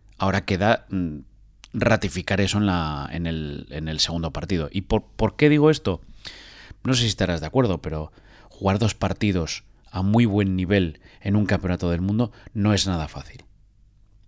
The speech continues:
Y España yo creo que ha mantenido el nivel. Lo que ocurre es que enfrente no estaba una selección de Costa Rica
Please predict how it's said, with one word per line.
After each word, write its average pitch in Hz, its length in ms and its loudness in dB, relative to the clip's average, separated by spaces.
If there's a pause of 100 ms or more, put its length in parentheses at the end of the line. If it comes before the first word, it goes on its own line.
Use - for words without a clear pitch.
(340)
Y 113 140 2
España 131 340 4
yo 123 140 6
creo 120 240 2
que 120 80 -2
ha 107 60 2
mantenido 90 480 -2
el 82 120 -2
nivel. 101 380 0
Lo 98 180 0
que 90 80 -8
ocurre 95 320 -4
es 101 100 -2
que - 360 -4
enfrente 92 640 -4
no 98 160 0
estaba 95 260 0
una 90 120 0
selección 85 340 -2
de 85 100 -4
Costa 85 280 -6
Rica 95 360 -4